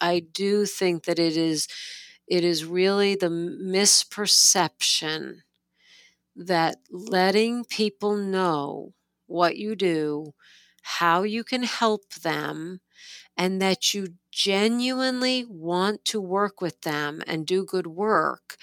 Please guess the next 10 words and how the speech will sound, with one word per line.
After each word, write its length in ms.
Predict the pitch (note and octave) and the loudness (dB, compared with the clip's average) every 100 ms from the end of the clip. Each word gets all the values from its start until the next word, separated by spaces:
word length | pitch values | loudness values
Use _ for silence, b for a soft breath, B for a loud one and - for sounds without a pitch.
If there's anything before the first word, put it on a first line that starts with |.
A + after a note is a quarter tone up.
| B B B - | B B B 2
is 240 | G3 F3+ | 4 6
somehow 1400 | - - - G#3+ A#3+ B3+ - C4+ C#4+ C#4 D#3 - - E3+ b b b b b _ - | 8 8 6 4 0 0 0 2 4 4 2 0 -6 -10 b b b b b _ -4
this 380 | G3 G3+ - F3+ | 4 6 6 2
negative, 880 | F#3 G3 G#3 G#3 G#3+ - G#3 G3 E3+ - | 0 2 4 2 2 2 2 0 -4 0
dirty, 600 | G3 F#3+ F#3 F3+ F3+ - | 2 2 2 2 0 -2
awful 340 | F3 E3+ - F3 | -2 -2 -2 -6
thing. 320 | - - - B B B B - | -6 -8 -12 B B B B 2
When 240 | G#3 G#3+ | 2 4
really, 540 | G#3 A#3+ B3 A#3 G#3+ G3 | 2 4 4 6 4 2
fundamentally, 1500 | - G#3+ G#3 F#3 F#3 G3+ D4 D#4 G#3 D#3+ D#3 D#3 E3 G#3 | 0 0 2 0 0 2 2 2 2 2 2 2 0 -2